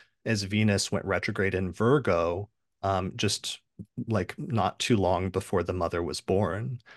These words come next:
So the mother was born essentially, uh, in the same year as the same Venus retrograde in Virgo, which recurs every eight years. So that's not it. Th-, that's not all, though. Um, in twenty nineteen, there was a,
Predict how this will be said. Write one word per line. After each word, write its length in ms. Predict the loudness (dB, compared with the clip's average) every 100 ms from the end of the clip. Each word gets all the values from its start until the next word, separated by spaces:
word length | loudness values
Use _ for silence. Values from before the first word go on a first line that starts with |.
| -14
So 140 | -2 0
the 80 | 2
mother 200 | 2 2
was 160 | 0
born 460 | 2 2 2 0 -4 -4
essentially, 580 | 2 2 2 2 2
uh, 120 | 0 -2
in 140 | 0 0
the 60 |
same 360 | 0 0 0 2
year 180 | 0 0
as 120 | -2
the 60 | -2
same 320 | 0 0 0
Venus 360 | -2 -2 0
retrograde 400 | -2 -2 0 0
in 160 | 0 -2
Virgo, 440 | 2 2 4 2
which 220 | 2 0 -2
recurs 540 | -2 0 2 2 2
every 300 | 0 -2 -4
eight 260 | -4 -4 -2
years. 680 | 0 0 0 -4 -4 -6 -6 _ _ _ _ _ _ _ -4
So 300 | 2 4 4
that's 240 | 2 2 2
not 160 | 2
it. 180 | 2 0
Th-, 120 | -4 -4
that's 240 | -4 -2
not 160 | 0 2
all, 180 | 2 0
though. 400 | 0 -2 -4 -6 -14 -20 _
Um, 300 | 2 2 2 0
in 180 | 2 2
twenty 280 | 2 2 4
nineteen, 760 | 2 -2 -4 0 2 4 2 -2 -6
there 240 | 0 2
was 260 | 4 2 4
a, 320 | 2 2 -2